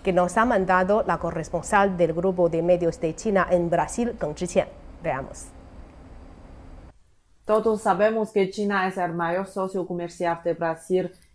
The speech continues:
Speaker 2: y el crecimiento continuo del comercio entre los dos países puede ilustrarse con una sola cifra.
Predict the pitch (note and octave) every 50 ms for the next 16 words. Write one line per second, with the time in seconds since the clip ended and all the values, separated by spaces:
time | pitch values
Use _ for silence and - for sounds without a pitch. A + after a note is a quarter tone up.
0 | - - F#3 F#3 F#3 F#3 E3 E3+ - - G3 F#3 F#3+ F#3 F#3 G3 F#3 F#3+ G3+ G3+
1 | G3+ F#3 F#3+ F#3+ F#3 F#3 E3 - G#3 A3 A3 G#3+ G#3+ G#3 G3 G3 F#3 G3+ F#3+ F#3
2 | F#3 - - F3+ F3+ F#3 F#3+ F#3+ - G3 G3 G3 G#3 F#3+ F#3 F3+ F3+ F3+ E3+ F3
3 | E3+ E3 - E3+ E3+ E3+ F#3+ F3+ F#3 G3 F#3+ G3+ F#3 F#3+ - - F#3 F#3+ F#3+ F#3+
4 | F#3 F#3 - G3 F#3 F3+ F3 F3 - - F#3+ F#3+ G3+ G3+ - - G3+ F#3 F3+ -
5 | F3+ F3+ F3 F#3+ F#3 F3 E3+ E3+ E3+ - G3+ G3+ G3+ F#3+ F#3 - - G3 E3+ F3+
6 | E3+ - - -